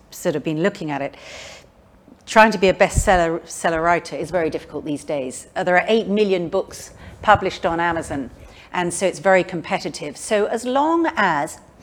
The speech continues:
someone decides that they want to write a book because they really just want to write a book, that is fine. But unless,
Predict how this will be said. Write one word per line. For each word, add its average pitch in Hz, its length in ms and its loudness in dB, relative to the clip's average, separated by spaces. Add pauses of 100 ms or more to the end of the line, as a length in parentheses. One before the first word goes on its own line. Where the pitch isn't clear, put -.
(380)
someone 277 420 8
decides 175 560 2
that - 80 -10
they 185 100 2
want 196 140 2
to 202 60 2
write 247 260 2
a - 60 -14
book 190 160 -6
because 175 260 -8
they 160 160 -4
really 254 540 2
just - 280 -6
want 196 200 -6
to - 100 -16
write 170 300 -8
a 170 40 -18
book, - 380 -8
that 220 300 0
is 196 220 -4
fine. 135 580 -4 (540)
But 214 120 6
unless, 233 720 0